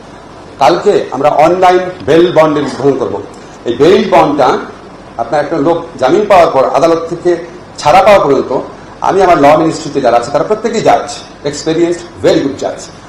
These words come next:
তাদের থেকে শুনলাম বারোটা প্রক্রিয়াতে যেতে হয় তার, বারোটা প্রক্রিয়াতে, বারোটা ধাপে তাকে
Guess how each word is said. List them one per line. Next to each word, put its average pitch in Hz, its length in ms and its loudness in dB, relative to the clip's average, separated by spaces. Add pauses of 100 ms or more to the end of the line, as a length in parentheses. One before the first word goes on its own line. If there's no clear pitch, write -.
(140)
তাদের 180 200 0
থেকে 202 140 -6
শুনলাম 185 380 0
বারোটা 196 360 4
প্রক্রিয়াতে 185 560 0
যেতে 135 220 -4
হয় 104 180 -6
তার, - 80 -8 (160)
বারোটা 156 340 4
প্রক্রিয়াতে, 110 460 -8 (360)
বারোটা 170 320 4
ধাপে 170 280 -2
তাকে 147 400 -2